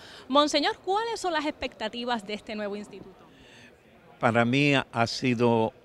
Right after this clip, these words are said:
Speaker 2: una extraordinaria sorpresa lo mucho que han adelantado ustedes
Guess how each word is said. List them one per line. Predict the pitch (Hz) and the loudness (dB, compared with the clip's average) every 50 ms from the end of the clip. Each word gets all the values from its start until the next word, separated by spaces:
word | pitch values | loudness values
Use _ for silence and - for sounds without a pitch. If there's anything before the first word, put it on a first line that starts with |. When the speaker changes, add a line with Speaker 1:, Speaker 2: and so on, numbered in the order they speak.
| _ - | _ -8
Speaker 2:
una | - 117 113 113 113 113 113 110 107 107 110 | -6 -4 -2 -2 0 0 0 0 0 0 -2
extraordinaria | 101 - - - - - 120 104 104 101 95 98 92 107 110 113 123 127 | -2 -4 -10 -14 -8 -4 -2 -2 -2 0 -2 -2 -2 0 0 2 0 0
sorpresa | - - 123 104 87 - _ - 123 131 120 - - - 101 82 90 - - _ _ _ _ _ _ _ _ _ _ _ _ _ _ _ _ _ _ _ _ _ | 0 0 -2 -2 -2 -6 _ 2 2 2 2 2 -4 -6 -8 -8 -8 -12 -14 _ _ _ _ _ _ _ _ _ _ _ _ _ _ _ _ _ _ _ _ _
lo | - 123 117 113 104 | -2 2 4 4 4
mucho | 113 123 135 143 - - 117 110 90 | 4 2 0 0 0 -2 -2 -2 -2
que | - 113 | -2 -2
han | 104 104 113 | -2 0 0
adelantado | 117 113 98 104 95 92 90 85 82 78 - - 101 98 90 95 | -2 -2 -2 -2 -4 -2 -4 -4 -6 -8 -6 -4 -4 -4 -4 -6
ustedes | - - - - - 107 98 90 85 82 - - - - | -10 -12 -14 -4 -2 -2 -2 -2 -4 -6 -8 -14 -18 -20